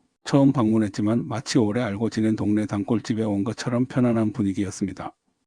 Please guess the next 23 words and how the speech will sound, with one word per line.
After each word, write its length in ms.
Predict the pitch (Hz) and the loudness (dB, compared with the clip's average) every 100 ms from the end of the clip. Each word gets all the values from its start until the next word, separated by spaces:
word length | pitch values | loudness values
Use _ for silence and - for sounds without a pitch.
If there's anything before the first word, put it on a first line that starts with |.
| - | 2
점심에는 500 | 120 117 120 117 120 | 6 8 8 8 8
정식 320 | 123 113 127 | 6 6 8
메뉴만 380 | 113 101 104 113 | 8 6 4 4
준비되어 420 | 110 104 104 98 | 4 2 2 -2
있습니다. 540 | 107 - 92 85 85 - _ _ _ | -2 -2 -4 -4 -10 -12 _ _ _
그날그날 560 | - 131 131 127 123 120 | 2 4 4 4 4 4
다른 260 | - 120 | 2 0
생선이 400 | 117 127 123 120 | 4 4 4 4
올라오는데 720 | 120 98 101 98 92 87 107 - | 4 2 0 -2 -2 -4 -8 -6
제가 240 | - 113 | -2 0
방문했을 540 | 120 107 107 110 117 127 | 2 2 2 0 0 -4
때는 320 | 107 104 120 - | -2 -2 -2 -2
고등어구이, 640 | 113 120 110 - 104 117 | 0 2 2 2 0 0
작은 380 | - 110 117 117 | -2 -2 2 2
강물고기 560 | 113 104 117 113 104 | 2 2 2 2 0
튀김, 320 | 117 117 107 107 | 0 -2 -2 -2
그리고 320 | - 117 107 120 | -2 0 2 0
작은 340 | - 101 110 | 0 -2 -2
정어리 340 | - 98 95 | -2 -2 -2
구이 240 | 113 117 107 | -2 0 0
정식이 400 | 107 98 110 107 | 0 0 0 0
준비되어 460 | - 101 104 98 | 0 0 0 -2
있었습니다. 640 | 113 - 139 104 92 170 | -2 -2 -2 -2 -4 -8